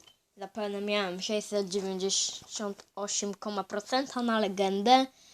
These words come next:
a teraz akurat, y, mam siedemset koma procenta na legendę. Nie wiem, jak to się mówi, ale no,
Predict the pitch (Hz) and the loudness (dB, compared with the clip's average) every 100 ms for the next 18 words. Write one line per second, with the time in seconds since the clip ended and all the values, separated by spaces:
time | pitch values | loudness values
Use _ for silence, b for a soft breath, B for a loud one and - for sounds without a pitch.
0 | B B - - 254 240 247 247 240 233 | B B -14 -4 0 2 4 6 4 0
1 | 214 202 - 226 214 208 208 214 214 _ | -4 -6 -6 -4 -4 -2 -2 -2 -6 _
2 | - - - 185 196 202 226 285 330 339 | -20 -20 -18 -8 -2 -2 -2 -4 -4 -4
3 | 320 302 311 _ - 349 359 349 359 349 | -4 -8 -18 _ -10 -4 0 6 6 4
4 | - - 302 302 - 254 247 233 220 233 | -6 2 2 0 -6 -2 -2 -4 -4 -2
5 | 226 226 220 214 - _ _ _ _ 233 | -2 0 -2 -2 -8 _ _ _ _ -2
6 | 240 247 214 233 208 180 165 175 - 254 | 2 2 6 6 6 4 0 -4 -2 4
7 | 262 254 247 233 - 233 - 240 247 247 | 6 6 4 2 -4 -6 -2 0 0 2
8 | 285 294 - _ - _ _ _ _ _ | 0 -2 -8 _ -20 _ _ _ _ _
9 | _ _ _ _ 285 240 226 190 160 | _ _ _ _ -4 0 0 0 -4